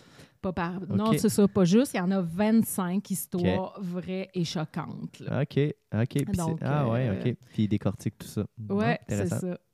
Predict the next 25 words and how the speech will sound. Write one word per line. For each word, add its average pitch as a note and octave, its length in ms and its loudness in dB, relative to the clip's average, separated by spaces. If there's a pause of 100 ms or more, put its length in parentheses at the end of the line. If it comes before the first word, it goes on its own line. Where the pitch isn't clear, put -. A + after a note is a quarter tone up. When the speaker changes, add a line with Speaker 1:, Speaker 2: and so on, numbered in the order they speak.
Speaker 1:
exactement. E3 680 -6 (760)
Et E4 260 0
je C4+ 100 4
finis C4+ 400 4
par B3 420 2
une G#3 120 0
suggestion G#3 560 -2
qui G#3+ 280 2
est F#3+ 100 2
Speaker 2:
Ouais. A#2 160 8
Speaker 1:
Stephen E3+ 180 2
King. C#4+ 280 0 (100)
On G#3+ 80 0
n'en A3+ 140 2
a A#3+ 60 2
pas D4+ 120 2
parlé. C4 460 0
Est-ce D4 120 -6
que G#3+ 80 0
t'as A3+ 140 2
déjà G#3 260 4
lu G#3+ 140 2
des A3 120 2
Stephen F#3+ 380 -2
King ? C4 160 -6